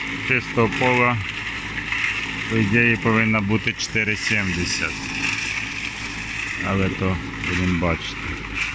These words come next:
Від центра до центра стовпа чотири метра.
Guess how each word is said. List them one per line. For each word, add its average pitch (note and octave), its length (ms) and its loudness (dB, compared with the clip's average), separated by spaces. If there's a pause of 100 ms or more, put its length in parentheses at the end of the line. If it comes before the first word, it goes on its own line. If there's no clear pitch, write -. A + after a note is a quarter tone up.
(760)
Від A2 140 4
центра C3 400 4
до A2+ 140 4
центра A#2 440 4
стовпа B2+ 600 2 (100)
чотири A#2 420 2
метра. G2 540 2